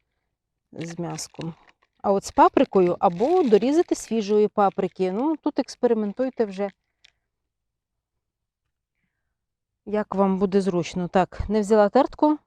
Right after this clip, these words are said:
Зараз, одна секунда, я повернусь. Так, на дрібну тертку натираю.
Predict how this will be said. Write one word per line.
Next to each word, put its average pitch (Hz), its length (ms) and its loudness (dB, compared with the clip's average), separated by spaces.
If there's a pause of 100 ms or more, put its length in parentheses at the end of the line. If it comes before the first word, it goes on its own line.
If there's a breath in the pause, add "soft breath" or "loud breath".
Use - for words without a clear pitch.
(120)
Зараз, 208 420 0
одна 185 240 -8
секунда, 240 440 -8
я 190 120 -6
повернусь. 185 580 -12 (1700)
Так, - 300 -4 (180)
на 285 440 4
дрібну 220 380 2
тертку - 440 -2 (280)
натираю. 165 480 -2